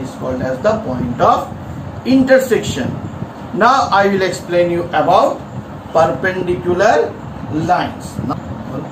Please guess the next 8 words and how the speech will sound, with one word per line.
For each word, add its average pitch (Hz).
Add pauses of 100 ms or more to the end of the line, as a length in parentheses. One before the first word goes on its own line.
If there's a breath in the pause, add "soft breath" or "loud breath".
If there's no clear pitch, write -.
(3000)
now, 180
perpendicular 294
lines. 165 (720)
Now, 269
before 320 (320)
I 196
go 226
to 240